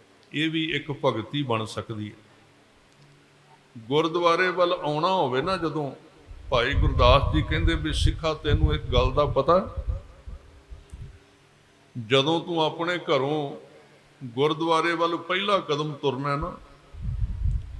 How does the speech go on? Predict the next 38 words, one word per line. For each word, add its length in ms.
ਤੇ 100
ਜਦੋਂ 480
ਦੂਜੀ 480
ਪਲਾਂਘ 480
ਪੁੱਟਣ 440
ਲੱਗਣਾ 340
ਹੈ 120
ਤੇ 240
ਤੇਰੇ 500
ਗੁਰੂ 320
ਗੋਬਿੰਦ 420
ਸਿੰਘ 240
ਸਾਹਿਬ 440
ਜੀ 100
ਤੇਰੀ 340
ਬਾਂਹ 340
ਫੜਨ 340
ਲੱਗਦੇ 380
ਨੇ 120
ਜਾ 300
ਕੇ, 160
ਪਰ 240
ਤੈਨੂੰ 320
ਪਤਾ 360
ਨਹੀਂ 140
ਹੁੰਦਾ 260
ਵੀ 120
ਮੈਨੂੰ 260
ਗੁਰੂ 300
ਲੈਣ 220
ਆਇਆ 240
ਹੋਇਆ। 260
ਅਜੇ 320
ਇੱਕ 300
ਤੂੰ 180
ਇਕੱਲਾ 360
ਚੁੱਕਣਾ 440
ਹੈ 140